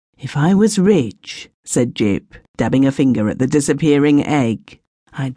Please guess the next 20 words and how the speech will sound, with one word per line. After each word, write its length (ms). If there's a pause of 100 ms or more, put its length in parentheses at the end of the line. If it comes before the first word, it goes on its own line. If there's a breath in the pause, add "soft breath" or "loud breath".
buy 260
myself 500
that, 580 (320)
and 320
that," 520 (380)
which 260
was 120
the 100
crying 420
baby, 440
very 300
human, 800 (320)
"and 260
that," 640 (400)
which 260
was 140
a 80
mystery, 880 (220)
and 180
called, 560